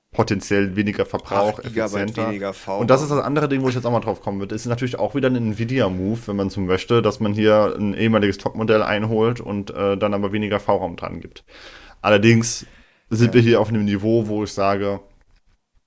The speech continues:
Speaker 1: in der Preis- und Leistungsklasse sind sechzehn Gigabyte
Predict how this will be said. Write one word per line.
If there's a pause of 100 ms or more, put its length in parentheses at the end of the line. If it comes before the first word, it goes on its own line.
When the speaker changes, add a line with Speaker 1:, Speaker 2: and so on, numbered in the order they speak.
(640)
Speaker 1:
in
der
Preis-
und
Leistungsklasse
sind
sechzehn
Gigabyte